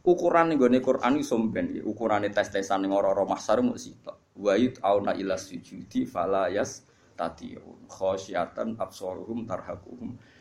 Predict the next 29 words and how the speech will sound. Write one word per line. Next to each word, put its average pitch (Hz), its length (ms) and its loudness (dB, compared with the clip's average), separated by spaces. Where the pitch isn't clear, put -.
Jadi, 95 240 -4
sok 104 160 -2
ben 123 160 6
ning 113 80 4
orang-orang 110 320 6
masar 123 160 2
ono 123 160 4
tes-tesan. 95 560 -4
Ruhin 160 320 8
sujud. 156 320 4
Iku 165 80 4
nak 175 160 6
zaman 135 320 8
ning 135 160 6
donya 123 240 8
Ruhin 127 240 6
sujud 120 240 -4
tidak 107 240 4
ikhlas. 110 400 -4
Pas 135 160 6
sujud 127 400 2
iku 165 80 2
dekne 135 240 2
koyo 123 240 4
blabak. - 480 -4
Terus 175 240 6
kejengkak. - 480 2
Berarti 98 320 -4
neraka. 90 440 -6